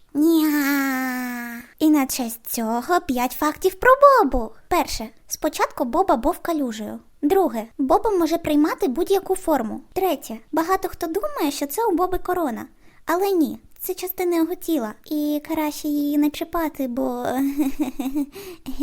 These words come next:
<laughs> вам краще не знати, що буде. Четверте. До Боби легко липне шерсть тварин,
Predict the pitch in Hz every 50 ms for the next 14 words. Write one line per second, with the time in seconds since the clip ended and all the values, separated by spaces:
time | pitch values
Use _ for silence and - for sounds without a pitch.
0 | 254 254 254 254 247 247 247 - - - - - - _ _ - - - - 247
1 | 233 226 226 - 220 220 - - 240 233 233 220 214 196 196 214 202 - 226 214
2 | 208 202 196 208 220 - - - - - _ - 381 392 - 339 262 233 233 -
3 | 226 233 - _ _ _ - 262 302 311 262 359 - 571 494 370 294 277 359 -
4 | - - 339 302 277 302 320 - 381 359 330 - 262 277 320 - - 370 - 359
5 | 339 294 240 208 208